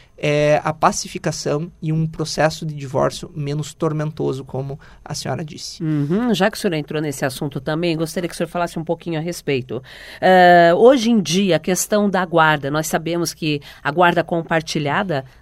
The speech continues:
Speaker 2: né, é uma das modalidades muito usadas, né, entre os casais.
Speaker 1: Sim. A guarda compartilhada,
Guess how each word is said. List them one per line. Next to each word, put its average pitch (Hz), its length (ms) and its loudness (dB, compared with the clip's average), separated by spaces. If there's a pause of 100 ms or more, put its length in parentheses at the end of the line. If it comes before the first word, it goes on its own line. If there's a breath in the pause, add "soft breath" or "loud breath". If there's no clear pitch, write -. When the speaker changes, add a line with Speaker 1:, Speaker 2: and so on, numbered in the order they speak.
Speaker 2:
né, 156 380 0
é 165 280 0
uma 180 460 0
das 170 240 -2
modalidades 170 840 -2
muito 233 360 -2
usadas, 156 640 0
né, 147 260 -4
entre 147 340 -6
os 143 120 -8
casais. 131 720 -8 (580)
Speaker 1:
Sim. 127 320 -8 (340 loud breath)
A 165 80 2
guarda 202 260 6
compartilhada, 160 800 2